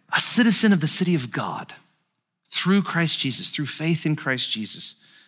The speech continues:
you will have so much poise and compassion. You, you, you won't need to be affirmed by the city of man, so you won't assimilate. You won't always be so disappointed in the city of man because you know it's not your ultimate home.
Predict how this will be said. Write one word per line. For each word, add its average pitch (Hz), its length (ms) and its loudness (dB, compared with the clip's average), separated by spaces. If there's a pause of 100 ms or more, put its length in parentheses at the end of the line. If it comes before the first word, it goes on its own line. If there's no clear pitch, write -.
(1120)
you 175 120 0
will 190 60 2
have 180 120 2
so 214 160 2
much 220 200 2
poise 214 540 -4
and 147 100 2
compassion. 175 480 2
You, 160 280 0
you, 160 260 0 (640)
you 180 160 4
won't 226 160 4
need 202 200 6
to 190 60 0
be 190 100 6
affirmed 170 760 4 (340)
by 139 120 4
the 123 100 0
city 117 300 2
of 101 100 -6
man, 107 420 -2 (680)
so 135 140 -4
you 147 80 2
won't 175 180 2
assimilate. 143 680 0 (720)
You 180 140 2
won't 226 140 4
always 220 200 6
be 196 120 4
so 202 120 6
disappointed 208 600 4
in 190 100 8
the 170 80 4
city 151 240 4
of 143 80 2
man 160 160 6
because 170 240 6
you 196 60 4
know 240 180 6
it's 220 140 4
not 214 240 6
your 202 100 0
ultimate 202 340 2
home. 185 560 2